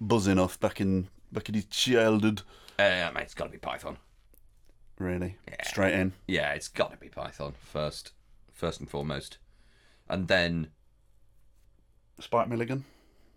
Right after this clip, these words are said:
Speaker 2: Uh, uh, no, I didn't, I didn't do that till m-, later, actually. Um, yeah, basically.
Speaker 1: What do you see first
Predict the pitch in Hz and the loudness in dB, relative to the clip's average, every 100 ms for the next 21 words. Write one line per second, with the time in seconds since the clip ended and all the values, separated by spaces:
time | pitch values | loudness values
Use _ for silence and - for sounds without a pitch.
0 | _ - 82 82 - _ _ _ - 85 | _ -2 0 0 -4 _ _ _ -4 0
1 | 85 85 85 - - _ _ _ _ _ | 2 0 -2 -6 -20 _ _ _ _ _
2 | _ - 123 147 139 135 147 - - 135 | _ -8 0 4 4 0 -6 -8 -6 -6
3 | 123 117 113 - 113 110 110 - 107 107 | -4 -2 0 -2 -4 -2 -2 -2 0 2
4 | 110 113 73 69 - - 62 - - - | 2 -2 -4 -6 -8 -8 -6 -8 -12 -20
5 | - - - - - 82 78 82 80 80 | -20 -20 -20 -6 0 2 2 0 -2 -4
6 | 76 - _ - - 101 98 73 - 101 | -6 -12 _ -20 -10 -2 -2 -2 -2 -2
7 | 90 90 - _ _ _ _ _ _ _ | 0 -4 -6 _ _ _ _ _ _ _
8 | - 117 113 107 117 107 113 107 - | -2 0 2 2 2 4 4 2 0